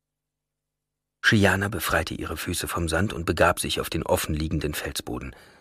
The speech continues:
Sie nahm ihren Tanz wieder auf, bewegte sich noch wilder, schüttelte den Kopf bei jeder Drehung. Ihr Haar flog ihr ins Gesicht, und jedes Mal, wenn sie herumwirbelte und den Wurm ansah, schrie sie:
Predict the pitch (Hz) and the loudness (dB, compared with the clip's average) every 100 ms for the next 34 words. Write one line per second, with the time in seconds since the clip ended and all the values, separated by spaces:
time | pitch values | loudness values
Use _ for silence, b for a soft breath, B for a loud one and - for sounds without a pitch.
0 | b b _ _ - 101 104 117 104 90 | b b _ _ 2 6 8 6 4 0
1 | 80 104 98 - 95 90 85 80 - B | 4 4 4 0 0 2 0 -4 -10 B
2 | B B B 98 85 113 - 87 92 - | B B B 4 6 4 2 -4 -2 4
3 | 117 110 - 107 117 78 73 B B B | 4 4 2 2 4 2 0 B B B
4 | B - 147 123 107 92 85 - - - | B 6 6 4 0 0 0 2 0 0
5 | - 87 87 117 92 101 110 87 - - | 2 4 4 4 4 4 2 0 -6 -20
6 | _ _ _ _ _ _ _ _ _ _ | _ _ _ _ _ _ _ _ _ _
7 | - 110 95 131 117 - 143 120 - 104 | 4 6 8 6 2 2 2 0 0 -2
8 | 98 - 95 135 - - 104 135 165 - | -2 2 4 4 2 2 6 6 6 6
9 | 110 123 123 107 92 98 123 113 98 98 | 6 8 6 4 6 6 6 6 6 6
10 | 123 120 104 98 95 113 95 123 117 101 | 4 0 2 4 6 4 6 4 6 6
11 | - 123 131 123 104 | 6 4 4 4 2